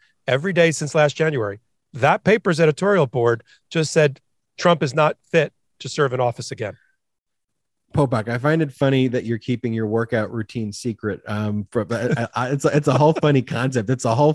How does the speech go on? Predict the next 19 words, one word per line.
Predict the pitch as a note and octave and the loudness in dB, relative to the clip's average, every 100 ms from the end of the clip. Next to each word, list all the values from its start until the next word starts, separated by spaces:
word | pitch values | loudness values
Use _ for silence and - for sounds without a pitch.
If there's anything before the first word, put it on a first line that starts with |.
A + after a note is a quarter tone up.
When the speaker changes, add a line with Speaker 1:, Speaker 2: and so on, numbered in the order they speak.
| - | 2
Speaker 2:
funny | C#3 C#3 B2+ - - _ | 2 4 0 -2 -20 _
delving | - C#3+ C#3 C3 | -2 0 0 -2
into | B2+ C3 | -2 -2
your | B2 | -2
mind. | B2 A#2+ A#2+ | -2 -4 0
I | |
do | C3 | 4
wanna | G3+ F#3+ | 4 4
tell | F#3 E3+ | 2 2
everybody | D#3+ D#3+ D3+ D3+ D3 | 4 2 2 2 2
as | C#3 | 0
well, | C3+ C3+ | 0 -2
make | B2 D#3 G#3 | 0 -2 -4
sure | - A3+ G3+ | 0 2 2
you | E3 F3 | 0 -2
do | D3 E3+ | -2 0
this | E3 D#3+ | 0 -2
Speaker 1:
<laughs> | |
Speaker 2:
now. | G#3+ G#3+ F3+ G#2 | -2 0 0 -4